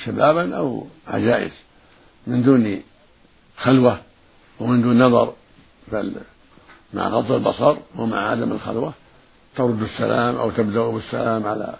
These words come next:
قريباتك من بنات عم أو بنات الخال أو نحوهن أو زوجة أخيك أو زوجة عمك، لا بأس بهذا، ولو كانت شابة ترد السلام أو تبدأ بالسلام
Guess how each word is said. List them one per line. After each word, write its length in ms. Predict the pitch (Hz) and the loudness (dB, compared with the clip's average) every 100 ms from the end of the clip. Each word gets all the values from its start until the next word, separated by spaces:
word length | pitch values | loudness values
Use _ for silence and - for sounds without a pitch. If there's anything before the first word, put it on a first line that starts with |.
| _ _ _ _ _ _ - - | _ _ _ _ _ _ -20 -8
قريباتك 680 | 107 123 127 107 113 110 95 | -2 0 0 4 4 4 -2
من 140 | 110 113 | -10 -6
بنات 320 | 104 104 95 | -4 -4 -6
عم 340 | 92 127 117 - _ _ _ _ - | -6 -4 -6 -8 _ _ _ _ -14
أو 60 | 92 | -10
بنات 380 | 101 104 107 | -6 -6 -6
الخال 380 | 117 87 113 131 | -8 -4 -2 0
أو 160 | 117 113 | -2 -4
نحوهن 580 | 98 98 101 110 113 160 _ _ _ - - | -6 -4 -2 -2 -2 -6 _ _ _ -20 -6
أو 180 | 120 113 | -4 -2
زوجة 320 | 110 110 107 - | -2 -2 -4 -6
أخيك 500 | 104 - 110 113 107 | -6 -4 -2 -4 -4
أو 120 | 117 | -6
زوجة 440 | 113 110 110 107 | -6 -6 -6 -6
عمك، 280 | 104 131 160 160 _ _ _ - 190 160 - - | -4 -4 -6 -8 _ _ _ -20 -18 -18 -20 -8
لا 80 | - | -6
بأس 260 | 117 - 107 | -4 -6 -8
بهذا، 360 | 98 87 85 - - - - | -10 -10 -12 -16 -20 -20 -4
ولو 220 | 160 151 | -2 0
كانت 300 | 127 123 110 - 107 - | -2 -2 -4 -6 -10 -4
شابة 340 | 107 98 92 - _ _ _ | -2 -2 -4 -14 _ _ _
ترد 240 | 135 123 120 | -4 -2 -2
السلام 520 | - 110 110 117 120 | -4 -4 0 0 0
أو 120 | 117 | -2
تبدأ 400 | 107 117 113 117 | -2 -2 0 0
بالسلام 580 | 110 - 110 113 120 | -4 -6 -2 0 -2